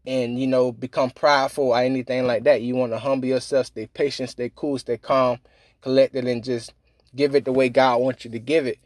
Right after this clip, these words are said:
and, and take it one step at a time, one day at a time, because we, we, we, we, we go through this daily, you know? Every day is a new day to get better, to grow. So that's what you gotta do.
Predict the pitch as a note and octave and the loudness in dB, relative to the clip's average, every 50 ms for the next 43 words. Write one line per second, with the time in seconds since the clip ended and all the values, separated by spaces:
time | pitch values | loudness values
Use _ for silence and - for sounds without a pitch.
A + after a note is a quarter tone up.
0 | _ _ _ _ _ _ - B2 A#2 - - - B2 A#2 - - D#3+ C#3 C3+ - | _ _ _ _ _ _ -8 -6 -6 -6 -4 -4 -4 -4 -2 0 0 0 0 -2
1 | B2 A#2 C3 C3+ C3+ C3 - - - C#3 - C#3 C3+ B2+ A#2+ - - D3+ D3+ C#3+ | -2 2 2 2 2 2 -2 -2 -2 0 2 0 0 -2 -2 -2 -2 0 2 2
2 | B2+ C3 C3+ C3 B2+ C3 C3 B2 A2+ - - D3 D3+ D3+ C3+ A#2+ A2+ - - C3 | 2 2 0 2 2 2 2 2 0 -2 -2 0 0 0 0 -2 -4 -6 -2 -2
3 | A#2+ A#2+ G#2+ - - _ _ _ _ _ _ _ _ - C3 B2 A#2+ _ - B2+ | -2 -2 -4 -8 -16 _ _ _ _ _ _ _ _ -10 -10 -10 -10 _ -6 -6
4 | C3 C3 C3 A2+ B2 C3+ C3 B2 - - C3 C#3 C3+ - - B2+ B2+ B2+ C#3 C3+ | -4 -4 -4 -4 -2 -2 -2 -4 -4 -6 -6 -4 -4 -4 -4 -4 -2 0 0 0
5 | C3+ - C#3 B2+ C3 A#2+ A2+ A#2 A2 B2+ D3 D3+ C3+ A2+ G#2 G#2+ A#2+ _ _ - | 0 -2 -4 -4 -2 -4 -2 0 2 2 2 2 0 -2 -4 -8 -14 _ _ -10
6 | A#2 A#2 A#2 B2 C3 C3 C3 _ _ _ _ _ _ _ _ _ _ _ _ _ | -6 -2 0 2 2 0 -2 _ _ _ _ _ _ _ _ _ _ _ _ _
7 | _ _ _ - B2+ B2+ B2+ C3 B2+ A2+ C#3+ C#3+ C#3+ C3 - - B2 A#2+ B2 A#2+ | _ _ _ 0 0 2 2 2 2 4 6 6 4 4 2 -2 -4 -2 -2 -4
8 | B2 B2+ B2+ A#2+ C3 C3 C3 C3 - - A2 A#2 C3+ A#2+ - A#2 C3 C3 C3 B2 | -4 -4 -2 0 0 0 0 -2 -8 -12 -10 -8 -8 -6 -2 0 2 2 2 2
9 | A#2+ A2+ - - A#2+ G#2 - C3+ C#3 C3 A#2 A2+ - - C3+ A#2+ A#2+ A2+ A2 - | -2 -4 -6 -10 -12 -4 0 2 2 2 0 -4 -4 -2 0 0 -2 -2 -8 -14
10 | _ _ _ _ _ _ _ _ _ _ _ _ _ _ _ _ _ - B2+ B2 | _ _ _ _ _ _ _ _ _ _ _ _ _ _ _ _ _ -8 -8 -6
11 | - C#3+ C3 - - A#2 C3 B2+ A#2+ A2+ A2+ A2+ C3 D3 C#3 B2+ A2+ | -4 -4 -4 -4 0 4 4 4 4 4 0 -2 0 0 0 0 -2